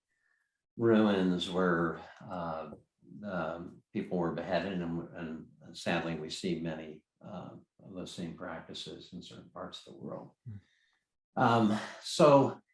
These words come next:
Speaker 1: gotta ask you, Brian, and I know we're coming to a close here, but there are people that are watching this and they're saying, you know, "I, I wanna make sure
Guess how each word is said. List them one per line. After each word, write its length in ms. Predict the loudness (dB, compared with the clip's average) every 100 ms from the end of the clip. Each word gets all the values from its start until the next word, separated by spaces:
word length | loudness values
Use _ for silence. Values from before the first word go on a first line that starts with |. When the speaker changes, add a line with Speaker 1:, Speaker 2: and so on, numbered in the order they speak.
| _ _ _ _ _ _ 2
Speaker 1:
gotta 280 | 8 8
ask 440 | 8 6 6 6 4
you, 120 | 2
Brian, 480 | 4 4 4 2 2 -2
and 180 | -4 -8
I 100 | -4
know 140 | 0
we're 180 | 2 2
coming 320 | 0 -2 -2
to 100 | -8
a 80 | -12
close 560 | -6 0 4 4 2 -2
here, 400 | -2 -2 -4 -6
but 220 | -8 -8 -12 _ _ _ _ _ _ -4
there 160 | 4 6
are 160 | 4
people 420 | 4 2 4 2 2
that 100 | 0
are 120 | 0
watching 560 | 2 0 -2 -2 -2
this 540 | -2 -6 -10 -12 -12 -16 _ _ _ _ _ _ _ _ _ -6
and 220 | 2 4 2
they're 120 | 0
saying, 480 | 0 2 2 2 2
you 80 | 2
know, 360 | 2 2 2
"I, 800 | 4 6 8 8 6 4 2 -2 -12 _ _ _ _ _ _ _ _ _ _ _ _ _ _ -12
I 320 | -6 0 0 2
wanna 180 | 2 2
make 200 | 2 0
sure 720 | 2 4 6 4 2 -4